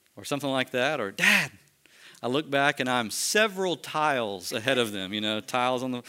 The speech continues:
several tiles, maybe a dozen tiles ahead, and I have to, I have to remember, I can't be a jerk. I've gotta go back and walk at the same pace as everybody else. Well, I bring that up because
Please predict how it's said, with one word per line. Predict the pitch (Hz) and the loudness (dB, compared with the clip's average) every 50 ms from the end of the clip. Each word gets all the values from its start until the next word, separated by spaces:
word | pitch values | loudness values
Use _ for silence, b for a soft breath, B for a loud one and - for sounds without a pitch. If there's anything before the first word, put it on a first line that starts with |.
| B B B B | B B B B
several | - - 190 202 233 233 208 196 196 190 170 | -2 0 2 2 2 2 0 -2 -2 -2 -2
tiles, | - - 165 156 139 117 101 104 | -2 -2 0 2 2 2 2 0
maybe | 131 156 170 170 | -2 -2 0 0
a | 156 | 0
dozen | 139 127 135 143 151 147 135 139 135 127 | 0 2 4 4 4 2 0 -2 -4 -2
tiles | - 131 123 120 120 113 | -2 0 0 0 0 -2
ahead, | 117 120 131 127 | -2 -2 0 0
and | 120 117 117 | 0 0 0
I | 117 | 0
have | 120 120 117 - | 0 0 0 0
to, | 127 113 104 - B B B B B B B B | -2 -2 -2 -4 B B B B B B B B
I | - 123 | 0 0
have | 135 135 | 0 2
to | - 156 | 0 0
remember, | 147 139 131 117 107 95 95 101 | -2 0 -2 -2 -4 -6 -8 -8
I | 107 98 | -10 -6
can't | - 127 120 113 | -6 -6 -4 -2
be | 113 123 | -4 -4
a | 131 | -4
jerk. | 123 117 110 98 101 - - B B B B B B B B B - | -4 -4 -4 -4 -6 -8 -14 B B B B B B B B B -10
I've | 104 98 | -2 2
gotta | 123 117 120 | 4 4 4
go | 117 123 120 | 4 2 2
back | 110 117 113 110 110 110 | 2 2 2 2 2 0
and | - 101 101 95 | -2 -8 -10 -6
walk | 95 101 101 95 101 - - - b b b b b b | -4 -2 -2 -2 -4 -8 -14 -20 b b b b b b
at | - - | -16 -12
the | - | -10
same | - - 110 104 107 107 | -6 -4 -2 -2 -4 -4
pace | - 101 95 95 90 - | -4 -4 -4 -4 -6 -8
as | 95 85 | -10 -12
everybody | 92 90 92 87 92 92 95 101 117 | -12 -10 -10 -8 -8 -4 -2 0 0
else. | 110 - - - - - - - _ B B B B B B B B - | 0 -2 -4 -10 -14 -16 -16 -16 _ B B B B B B B B 2
Well, | 151 147 | 2 4
I | 147 147 156 | 4 4 4
bring | 147 180 220 262 262 | 4 4 4 4 6
that | 220 175 156 151 | 6 6 8 8
up | 147 120 104 - | 6 4 4 2
because | 117 123 - - 175 165 110 92 92 104 107 - - - - | -4 -6 0 2 4 4 4 2 -2 -6 -8 -8 -8 -10 -10